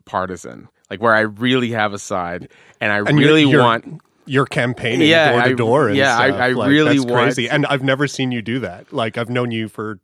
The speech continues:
Speaker 2: twenty-five years,
Speaker 1: Mm-hmm.
Speaker 2: somewhere around that. Like,
Speaker 1: Yeah.
Speaker 2: and I know you're into politics and stuff. We talk about it all the time. Th-, this is the first time I've seen you doing, like, on the ground campaigning.
Speaker 1: Yeah, I,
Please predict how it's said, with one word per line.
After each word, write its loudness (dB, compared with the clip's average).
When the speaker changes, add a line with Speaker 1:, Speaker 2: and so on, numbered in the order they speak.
Speaker 2:
twenty-five -10
years, -10
Speaker 1:
Mm-hmm. -4
Speaker 2:
somewhere 4
around 0
that. -4
Like, -2
Speaker 1:
Yeah. -2
Speaker 2:
and 0
I 2
know 4
you're 2
into -2
politics -8
and -10
stuff. -8
We -8
talk -8
about -8
it -10
all -12
the -12
time. -2
Th-, -6
this -8
is -14
the -4
first -4
time -8
I've -12
seen -10
you -8
doing, -6
like, -6
on -2
the -8
ground -8
campaigning. -10
Speaker 1:
Yeah, -6
I, 0